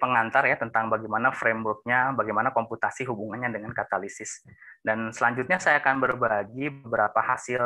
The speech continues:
eh, penelitian di laboratorium kami. Itu sebelumnya saya perkenalkan ini lab kami ya. Jadi, eh, Laboratorium Rancang Bangun Material Komputasional dan Rekayasa Kuantum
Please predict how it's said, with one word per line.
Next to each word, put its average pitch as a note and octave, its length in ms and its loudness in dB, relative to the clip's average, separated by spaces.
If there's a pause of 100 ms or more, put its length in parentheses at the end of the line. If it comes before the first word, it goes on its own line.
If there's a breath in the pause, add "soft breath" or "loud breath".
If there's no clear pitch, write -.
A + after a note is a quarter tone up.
(220)
eh, G#2 480 -4
penelitian A2+ 640 0
di A2+ 120 -2
laboratorium G#2+ 840 0
kami. G#2 400 -4 (560)
Itu D#3 640 0 (580)
sebelumnya B2 380 -2
saya A#2+ 80 0
perkenalkan A#2 580 2
ini B2 80 2
lab A2+ 160 0
kami A#2 240 -2
ya. C3 160 -2
Jadi, G#2 400 -8
eh, F#2+ 260 -4 (140)
Laboratorium G#2+ 480 0
Rancang G#2 400 -2
Bangun G#2 320 -8 (240)
Material G2+ 320 -2
Komputasional G#2 640 -4
dan G2+ 160 -4
Rekayasa G2 400 -8
Kuantum A2 400 -2